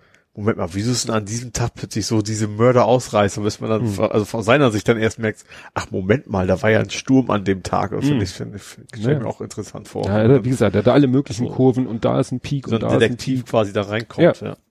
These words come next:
Speaker 2: Ja. Ja. Hast du noch was?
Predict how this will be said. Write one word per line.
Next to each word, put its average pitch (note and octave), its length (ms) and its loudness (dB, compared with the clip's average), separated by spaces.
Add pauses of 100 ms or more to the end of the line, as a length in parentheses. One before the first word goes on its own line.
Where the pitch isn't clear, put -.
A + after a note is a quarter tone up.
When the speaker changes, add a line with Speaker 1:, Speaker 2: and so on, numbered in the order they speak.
(160)
Speaker 2:
Ja. C3+ 180 -8 (1700)
Ja. D3 300 6 (840)
Hast - 160 -2
du A#3+ 60 6
noch D3 120 4
was? - 680 -8